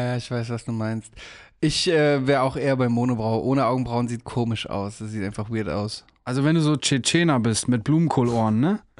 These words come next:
Speaker 2: So ein U-F-C-Tschetschener, dann
Speaker 1: Okay.
Speaker 2: kannst du so eine Monobraue sogar rocken. Ich find, das hat dann was.
Speaker 1: Ja.
Speaker 2: Verstehst du,
Speaker 1: Ja.
Speaker 2: was ich meine? Diese,
Speaker 1: Ja, ja.
Speaker 2: äh, Khabib, äh, Typen. Mit diesen crazy Bärten, die irgendwie alle gleich aussehen.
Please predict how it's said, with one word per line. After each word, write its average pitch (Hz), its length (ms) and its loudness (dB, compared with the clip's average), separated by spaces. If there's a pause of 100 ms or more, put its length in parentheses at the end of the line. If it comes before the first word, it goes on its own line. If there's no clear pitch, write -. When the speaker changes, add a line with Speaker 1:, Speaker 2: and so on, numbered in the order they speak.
(540)
Speaker 2:
So - 100 -4
ein 127 80 2
U-F-C-Tschetschener, 131 1120 2 (720)
dann 143 180 2
Speaker 1:
Okay. 156 320 -2 (380)
Speaker 2:
kannst 156 280 2
du 156 40 4
so 147 100 4
eine 151 260 4
Monobraue 170 600 4
sogar 147 240 4
rocken. 135 440 2
Ich - 120 -2
find, 143 160 2
das 143 180 2
hat 165 160 2
dann 113 160 2
was. 104 260 0 (220)
Speaker 1:
Ja. 131 320 0 (880)
Speaker 2:
Verstehst 151 420 2
du, 127 40 2
Speaker 1:
Ja. 131 60 4
Speaker 2:
was 131 100 0
ich 113 80 -2
meine? 151 260 4
Diese, 123 220 4
Speaker 1:
Ja, 123 160 6
ja. 120 140 2
Speaker 2:
äh, 95 340 -8 (200)
Khabib, 117 540 0 (100)
äh, 104 320 -4 (160)
Typen. 104 340 -6 (840)
Mit 107 120 -4
diesen 113 320 0
crazy 123 380 0
Bärten, 113 380 2
die 123 160 0
irgendwie 143 240 2
alle 165 220 2
gleich 160 280 2
aussehen. 110 440 2